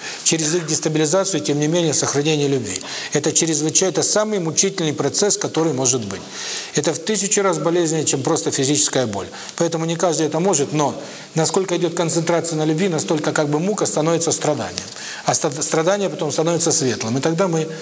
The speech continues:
делаем то, что должны сделать. У ребёнка асимметрия правой и левой, э, части тела. С чем это связано?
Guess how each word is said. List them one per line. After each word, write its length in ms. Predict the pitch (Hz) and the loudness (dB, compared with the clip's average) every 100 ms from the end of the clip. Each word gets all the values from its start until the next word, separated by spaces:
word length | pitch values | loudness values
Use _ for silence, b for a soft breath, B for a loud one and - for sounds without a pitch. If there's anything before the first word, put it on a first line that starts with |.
| B B B B | B B B B
делаем 320 | 147 156 147 135 | 0 2 2 0
то, 120 | 156 | 0
что 140 | - | 0
должны 280 | 131 120 120 | 0 2 2
сделать. 340 | 101 95 90 - - - - - - - - - B B B B | 0 -2 -4 -8 -18 -20 -20 -18 -16 -16 -12 -4 B B B B
У 60 | 143 | -2
ребёнка 340 | 143 185 175 | 0 0 0
асимметрия 500 | 175 175 170 165 170 | 0 2 0 2 2
правой 320 | 160 170 156 147 | 2 2 2 2
и 40 | |
левой, 420 | 147 156 147 135 | 2 2 2 0
э, 420 | 131 127 135 123 113 | 0 0 2 2 2
части 340 | 147 131 131 | 2 2 0
тела. 260 | 127 110 104 | 0 0 2
С 40 | |
чем 180 | - 151 | 2 2
это 140 | 139 | 0
связано? 460 | 123 131 101 101 | 0 0 0 -2